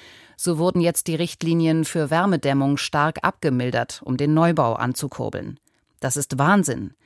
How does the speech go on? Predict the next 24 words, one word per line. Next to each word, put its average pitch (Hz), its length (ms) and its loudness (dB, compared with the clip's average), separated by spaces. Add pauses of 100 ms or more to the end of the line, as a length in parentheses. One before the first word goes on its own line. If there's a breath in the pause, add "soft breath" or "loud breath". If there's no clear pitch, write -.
(340 loud breath)
Der 165 160 4
Ökostrom 190 640 2
wird 151 200 -2
künftig 180 440 -2
nur 180 280 2
reichen, 185 400 2
wenn 170 260 0
alle 202 260 6
Gebäude 165 540 0
optimal 147 540 -2
gedämmt 151 320 2
sind. - 320 -12 (400 loud breath)
Die - 120 -8
Immobilien 151 600 2
später 190 480 2
nachzurüsten, 139 920 0
wird 156 200 -4
viel 233 320 -4
teurer, 208 500 2
als - 220 -6
sie 135 160 -4
gleich 147 480 -2 (120)
richtig 135 440 -6
auszustatten. - 880 -8